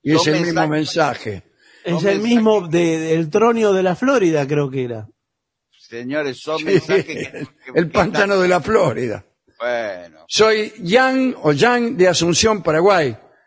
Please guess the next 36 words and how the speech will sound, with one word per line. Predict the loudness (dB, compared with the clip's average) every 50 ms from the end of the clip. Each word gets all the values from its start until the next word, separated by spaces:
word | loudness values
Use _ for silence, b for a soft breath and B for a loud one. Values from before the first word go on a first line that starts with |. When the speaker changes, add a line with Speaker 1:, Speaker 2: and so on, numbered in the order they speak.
| b b b
Speaker 1:
Escuché | -10 -6 -4 -2 0 2 2 2 4
lo | 2 2 2
que | 2 0 0
dijo | 2 0 -2 -2 -2 0 2 2 2 2 0 -4 -8 b b b b b b b b
acerca | -2 0 2 2 2 2 2 2 2 4
de | 4 4
la | 2 0 2
práctica | 2 2 2 2 2 0 0 2 4 4 4
de | 4 4 2 0
repetir | 0 0 0 0 0 -2 0 2 2 4 4
en | 4 2 2
orden | 2 2 2 2 0 0 2 2
los | 2 2 2 2
nombres | 2 2 2 2 2 2 2
de | 2
los | 2 2
presidentes | 0 0 0 0 0 0 0 0 0 0 0
americanos | 2 2 0 0 0 0 0 2 2 2 0 0 -2 b b b b b b
para | b 0 0 0
ponerse | 0 0 0 2 0 0 0 0
usted | 0 2 0 0 2
mismo | 2 2 2 2 2 0
a | -2 -2 -2
prueba. | 0 0 2 2 0 -2 -4 -6 -8 -10 _ _ b b b b b b b b b
Yo | 0 2
hacía | 2 2 2 2
lo | 2 2
mismo | 2 2 2 2 2 2 2 2 2
dibujando | 0 0 2 2 2 2 2 2 2 4 2 2
un | 2 2
mapa | 0 0 2 2 0 2
mudo | 2 2 2 2 2 2 2 0 0 -2 -6 b b b b b b b
de | -4 0
los | 0 0 0 0
Estados | -2 0 2 2 2 2 0 2
Unidos, | 0 0 2 2 2 2 2 2 0 0 -2 -4 -6